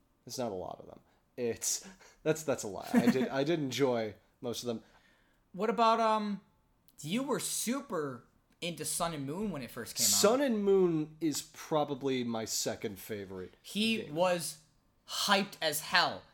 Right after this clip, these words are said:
Speaker 2: I was living with him in the dorms at the time. This man was off the fucking wall, ready for this fucking game. And you loved it.
Speaker 1: Yeah, it was really good.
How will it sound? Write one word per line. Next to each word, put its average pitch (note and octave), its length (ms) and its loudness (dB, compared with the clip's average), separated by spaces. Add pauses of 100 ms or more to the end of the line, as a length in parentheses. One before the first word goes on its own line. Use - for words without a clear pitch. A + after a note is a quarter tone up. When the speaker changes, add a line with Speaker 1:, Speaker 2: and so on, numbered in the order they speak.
(160)
Speaker 2:
I D3+ 120 0
was D3 220 -4
living D3+ 260 -6
with C3+ 140 -8
him C3+ 120 -8
in B2 80 -8
the A#2 60 -8
dorms B2+ 380 -6
at A2 60 -16
the G#2+ 80 -14
time. G#2 440 -12
This D#3+ 260 -6
man E3 360 -4 (120)
was C#3 320 -6 (360)
off D#3+ 260 0
the C#3+ 80 -14
fucking C3+ 480 -6 (100)
wall, C3+ 580 4
ready C#3+ 280 -2
for D3 140 -10
this C3+ 120 -10
fucking B2+ 360 -8
game. G#2 320 -8 (1000)
And D3 100 -4
you G3 100 -2
loved C#4 280 4
it. B2+ 160 -8 (120)
Speaker 1:
Yeah, F3+ 200 0
it A#2+ 40 -2
was A#2 260 -6
really C#3 480 0
good. C#3 320 -4